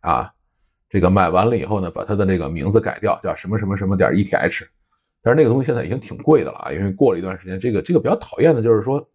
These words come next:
它的这个，呃，已经超出了，就是它的这个本身的价格已经是大大的超出了它的实际使用价格。比如说我现在也需要一个，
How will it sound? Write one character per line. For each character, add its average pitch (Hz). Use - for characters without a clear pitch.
它 185
的 120
这 131
个， 65
呃， 67
已 101
经 143
超 240
出 233
了， 165
就 120
是 127
它 180
的 190
这 160
个 101
本 -
身 160
的 190
价 -
格 104
已 -
经 110
是 -
大 -
大 151
的 98
超 175
出 165
了 143
它 127
的 131
实 113
际 160
使 -
用 131
价 80
格。 -
比 98
如 120
说 156
我 117
现 143
在 151
也 95
需 120
要 104
一 80
个， -